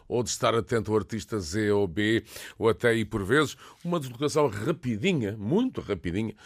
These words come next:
para ver um determinado artista no seu habitat natural, o palco. Ora, hoje é verdade, não se vendem discos, ponto, período, sim, não se vendem. Sim e não.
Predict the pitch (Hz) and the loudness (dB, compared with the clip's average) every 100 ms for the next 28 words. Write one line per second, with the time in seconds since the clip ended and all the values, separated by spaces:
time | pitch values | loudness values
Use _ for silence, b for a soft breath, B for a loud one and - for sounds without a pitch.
0 | B B 127 123 107 135 123 98 107 117 | B B -2 0 4 4 4 -2 -2 0
1 | 98 80 - 104 - - B B 87 - | -2 -6 -8 -8 -10 -16 B B -10 -4
2 | 104 82 80 95 82 73 - 62 58 52 | -2 -2 -2 -2 -2 -4 -8 -8 -8 -10
3 | _ _ _ 101 - 82 64 - - - | _ _ _ -10 -4 -6 -6 -12 -20 -20
4 | B B B - 143 131 120 _ - 160 | B B B 2 4 4 2 _ -2 6
5 | 135 95 80 78 85 101 90 95 92 - | 6 6 0 2 6 6 4 -2 -2 -4
6 | 90 110 107 101 - 98 85 104 110 - | 0 2 4 0 -4 -12 -2 0 0 -2
7 | - 82 - _ _ _ _ _ 131 117 | -4 -12 -12 _ _ _ _ _ 2 2
8 | - - 73 - - 92 101 113 85 73 | 0 -10 -10 -10 -4 2 4 4 2 -4
9 | - 120 113 82 87 85 - 78 82 65 | -2 2 2 2 2 0 0 2 2 0
10 | - _ b b - - 143 92 82 | -10 _ b b -6 0 2 2 -2